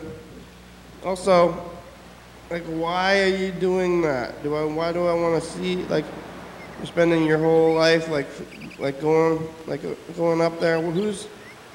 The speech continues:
who's paying for all that? Somebody. Like, you get paid to win the Olympics, or you get, like, you get the Wheaties sponsorship after you win the Olympics or something.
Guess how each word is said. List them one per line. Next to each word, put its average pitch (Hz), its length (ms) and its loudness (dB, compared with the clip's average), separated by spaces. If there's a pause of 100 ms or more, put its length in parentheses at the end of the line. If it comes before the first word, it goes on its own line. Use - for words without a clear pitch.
(1160)
who's 196 200 0
paying 214 500 6
for 170 180 2
all 160 200 6
that? 131 520 2
Somebody. 165 460 0 (1400)
Like, 151 160 -2 (960)
you 185 80 -4
get 175 200 0
paid 185 260 2
to 170 60 2
win 175 220 2
the 175 140 0
Olympics, 190 460 -4 (500)
or 160 100 0
you 160 80 0
get, 139 160 0
like, 143 160 -2 (160)
you 139 80 -4
get 143 160 0
the 143 60 0
Wheaties 151 400 0
sponsorship 143 640 -2 (240)
after 143 200 -4
you 143 160 0
win 143 160 2
the 143 80 2
Olympics 139 420 -2
or 139 60 -8
something. 135 400 -4